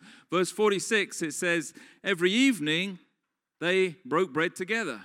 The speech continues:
right? They sat down and they ate together. They invited one another over for dinner.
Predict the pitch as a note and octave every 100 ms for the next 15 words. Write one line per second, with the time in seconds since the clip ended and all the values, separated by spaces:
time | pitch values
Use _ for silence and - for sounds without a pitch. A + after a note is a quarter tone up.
0 | - A#2+ F#3 D#3 D#3+ - F3+ A2+ C3 D3+
1 | E3+ F3 G3+ A#3 - D3+ C#3+ A#2+ D#2 _
2 | _ _ _ _ _ _ - E3 F3 D3+
3 | F3 E3+ D#3+ D#3+ E3+ E3 D#3+ D#3+ C#3+ C#3+
4 | D#3 - D#3+ G3+ E3+ A2